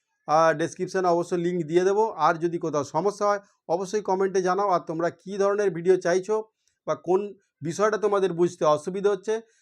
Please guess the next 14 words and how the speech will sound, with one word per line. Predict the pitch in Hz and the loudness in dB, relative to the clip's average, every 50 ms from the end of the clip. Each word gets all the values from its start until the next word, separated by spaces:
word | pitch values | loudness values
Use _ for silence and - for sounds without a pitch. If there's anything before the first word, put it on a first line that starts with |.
| _ _ _ | _ _ _
তোমরা | - 156 151 160 | -8 -4 -2 -2
আমাকে | 165 160 160 151 147 | 0 -2 -2 -4 -6
কমেন্টে | - - 156 165 180 185 180 185 | -6 -6 -4 -4 -4 -4 -4 -2
অবশ্যই | 151 147 147 170 175 175 - 202 202 | -4 -2 -4 -4 -6 -4 -4 -2 0
জানাবে। | 180 185 180 190 190 196 220 226 226 - _ _ _ _ _ _ - | 2 2 2 2 2 0 0 -2 -2 -10 _ _ _ _ _ _ -6
আর | - 135 135 139 139 | -2 0 0 0 0
আমি | 151 147 147 165 | 0 -2 -4 -4
কিন্তু | 151 156 170 175 165 175 220 247 254 240 _ _ _ _ - | -2 -4 -4 -4 -4 -6 -6 -6 -6 -10 _ _ _ _ -8
দু | 151 175 | -6 -2
চার | 180 208 190 185 170 | 2 2 2 4 4
দিনের | 180 175 175 165 | 2 2 2 0
মধ্যেই | 165 165 165 156 165 214 247 254 220 _ _ _ | -4 -6 -6 -2 0 0 0 0 -4 _ _ _
সেই | _ - - 147 | _ -8 -6 -4
ভিডিওটা | 143 139 143 135 147 156 156 190 220 247 262 | -2 -2 -4 -4 -4 -4 0 0 0 0 0